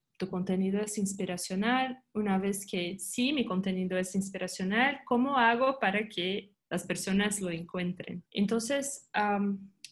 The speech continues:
hay tres puntos muy claves en Pinterest. Primero, la descripción de tu pin, de tu contenido, tiene que ser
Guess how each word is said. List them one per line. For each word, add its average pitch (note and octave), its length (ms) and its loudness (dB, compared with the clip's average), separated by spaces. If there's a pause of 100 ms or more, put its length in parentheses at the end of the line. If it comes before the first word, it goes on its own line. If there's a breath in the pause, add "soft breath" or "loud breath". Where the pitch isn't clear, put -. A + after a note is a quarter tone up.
hay B3+ 140 0
tres F#4+ 280 -2
puntos D4+ 300 -4
muy C#4 180 -2
claves A3 440 0
en F#3+ 120 -2
Pinterest. - 480 -12
Primero, A3+ 600 0 (120)
la G3 140 2
descripción B3+ 1040 -2
de G3 160 0
tu F#3 280 -4
pin, C4+ 380 0 (120)
de G#3+ 140 -2
tu G#3 160 -6
contenido, G#3+ 840 -2
tiene A#3 280 2
que A3 100 -2
ser G#3+ 420 -6